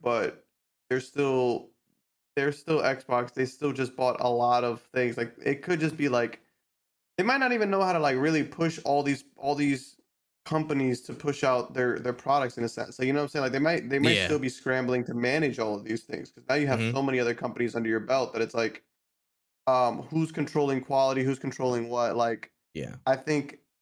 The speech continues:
Speaker 1: a plan of action needs to be set up for them, really.
Speaker 2: Mm-hmm. One hundred percent. And I feel like it's, it's kind of a, a silver lining to where, you know, this is still a dud year and, like, you guys are gonna get flamed for it. Brace yourself, Phil. Uh,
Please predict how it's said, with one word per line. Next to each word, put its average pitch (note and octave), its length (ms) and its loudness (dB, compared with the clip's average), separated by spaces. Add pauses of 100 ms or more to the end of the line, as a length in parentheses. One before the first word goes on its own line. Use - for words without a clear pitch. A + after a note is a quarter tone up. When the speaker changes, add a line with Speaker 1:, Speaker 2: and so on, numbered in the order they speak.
(120)
Speaker 1:
a C3+ 160 2
plan C#3 340 0
of C3 80 2
action C3 400 2
needs B2 200 0
to A#2 40 -10
be A#2 100 -4
set A#2+ 260 0
up E3 180 0
for A#2+ 80 -4
them, A2 160 -4
really. A2+ 400 0 (640)
Speaker 2:
Mm-hmm. B2+ 140 0 (480)
One G#2+ 120 -4
hundred A#2 200 0
percent. G#2 400 -2
And G2+ 100 -6
I A2+ 80 0
feel - 220 0
like A#2+ 240 0 (500)
it's, - 300 0
it's D#3+ 120 2
kind E3 200 0
of C#3+ 80 -2
a, A#2 380 -2
a A#2 40 -2
silver C#3 380 2
lining C3 520 0
to C3+ 140 -2
where, B2 560 2
you B2 100 0
know, A2 200 2
this B2+ 260 -2
is A2+ 140 -2
still B2 240 -2
a G#2+ 40 -2
dud A2+ 300 0
year A#2 260 2
and, A2 120 -2
like, G2 200 -6
you A#2 120 -6
guys A#2 160 0
are - 20 -4
gonna A2 140 0
get G#2 100 -4
flamed A#2 300 -2
for A#2 180 -2
it. - 140 -6 (180)
Brace A#2 220 -2
yourself, A2+ 320 -2
Phil. A#2+ 240 0 (460)
Uh, A#2 400 2